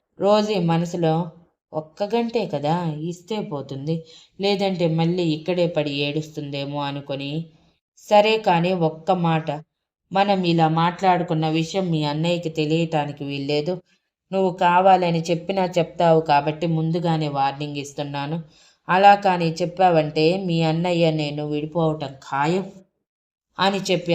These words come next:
ఆఫీస్కి వెళ్ళిపోయింది. మనస్వి బాధగా, "అన్నయ్య,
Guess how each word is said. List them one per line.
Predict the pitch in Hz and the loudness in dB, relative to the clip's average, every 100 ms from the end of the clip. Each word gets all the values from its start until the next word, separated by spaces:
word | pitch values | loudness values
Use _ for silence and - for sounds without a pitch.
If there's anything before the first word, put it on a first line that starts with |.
| 151 | 2
ఆఫీస్కి | 156 170 180 170 - | 0 0 -2 -4 -4
వెళ్ళిపోయింది. | 143 143 147 147 147 147 151 165 180 - _ _ _ _ _ _ _ _ _ _ _ _ _ _ _ _ _ _ _ _ _ _ - _ - | -6 -4 -6 -4 -4 -2 -2 -4 -6 -14 _ _ _ _ _ _ _ _ _ _ _ _ _ _ _ _ _ _ _ _ _ _ -20 _ 2
మనస్వి | 196 214 208 - 170 | 4 4 0 2 2
బాధగా, | 156 156 160 175 160 143 156 175 - - _ _ _ _ _ _ _ _ _ _ _ | 4 6 6 6 0 0 0 -2 -8 -20 _ _ _ _ _ _ _ _ _ _ _
"అన్నయ్య, | 160 196 196 180 165 | -2 0 0 2 2